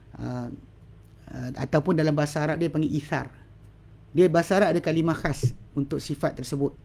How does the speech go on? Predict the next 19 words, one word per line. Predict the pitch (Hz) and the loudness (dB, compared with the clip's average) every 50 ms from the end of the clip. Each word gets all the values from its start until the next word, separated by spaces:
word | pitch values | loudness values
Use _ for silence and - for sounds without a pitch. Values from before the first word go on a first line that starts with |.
| - - - - - - - - - - 117 | -20 -20 -20 -20 -20 -18 -18 -18 -16 -8 -2
Dinamakan | 127 139 143 147 143 156 151 | 2 4 4 4 2 0 -2
sebagai | 143 139 135 143 156 147 123 | -2 -2 -2 0 0 -2 -2
al-ithar. | - 143 143 - 143 139 - - 147 131 127 - - - - - - - - - - - - - - - - - - - - - - - | -2 -2 0 0 0 0 0 0 -2 -2 -2 -6 -10 -16 -18 -18 -16 -16 -16 -16 -16 -18 -18 -20 -20 -20 -20 -20 -20 -20 -20 -20 -10 -8
Ithar, | 123 127 - - 151 127 117 139 185 | -8 -8 -4 -2 -2 -2 -2 -2 -4
eh. | 208 - - - - - - - - - - - - - - - - - - | -6 -8 -14 -20 -20 -20 -20 -20 -20 -20 -20 -20 -20 -20 -20 -20 -18 -12 -10
Uh, | 123 123 120 123 120 - | -8 -6 -6 -8 -4 -2
alif, | - 131 135 143 156 160 - - - - - | -2 0 2 0 0 -2 -4 -8 -14 -14 -10
hamzah, | - 123 123 120 113 127 147 202 - - - - - - - - - - - - - - - - - - - - - - | -8 -6 -6 -6 -4 -4 -4 -4 -6 -8 -16 -20 -20 -20 -20 -20 -20 -20 -20 -20 -20 -20 -20 -20 -20 -20 -20 -20 -12 -4
ya, | 123 123 131 151 175 - - - - - - - - - | -2 0 0 0 -2 -4 -8 -16 -20 -20 -20 -20 -18 -8
sa, | - 160 170 196 - - - | -2 0 0 0 0 -2 -6
alif, | - 135 131 156 151 151 | -6 -2 -2 -2 -2 0
ra. | 147 139 131 120 117 - - - - - - | -2 -2 -2 -2 -4 -8 -14 -20 -20 -16 -8
Ithar. | - 139 - - 143 123 120 117 - - - - - - - - - - - - - - - - - - - - - - - | -8 -8 -6 -4 -4 -4 -4 -6 -12 -18 -20 -20 -20 -20 -20 -20 -20 -20 -20 -20 -20 -20 -20 -20 -20 -20 -20 -20 -20 -16 -8
So, | - | -4
dia | 131 135 143 147 | 0 2 2 2
memang | 151 139 131 | 2 2 0
ada | 139 143 135 | -2 -2 -4
kalimah | - - 131 135 139 143 135 | -2 -2 -2 2 2 2 0
khas | - - 160 185 208 - - | 0 0 -2 -2 -2 -2 -8